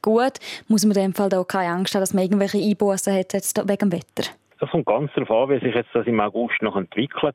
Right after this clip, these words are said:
Speaker 2: tut. Vor allem ein starker Hagelschlag kann natürlich die Situation schlagartig ändern.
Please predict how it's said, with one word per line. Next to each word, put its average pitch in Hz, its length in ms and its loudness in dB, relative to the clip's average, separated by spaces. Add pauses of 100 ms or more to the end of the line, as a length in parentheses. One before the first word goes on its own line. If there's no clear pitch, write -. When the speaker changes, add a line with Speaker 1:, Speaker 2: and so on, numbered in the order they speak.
Speaker 2:
tut. 127 320 0 (400)
Vor 95 140 0
allem 120 280 2
ein 104 80 -4
starker 107 460 -2
Hagelschlag 110 640 0
kann 104 160 -2
natürlich 101 400 -4
die 113 120 -4
Situation 104 600 -2
schlagartig 110 760 -2
ändern. 123 500 0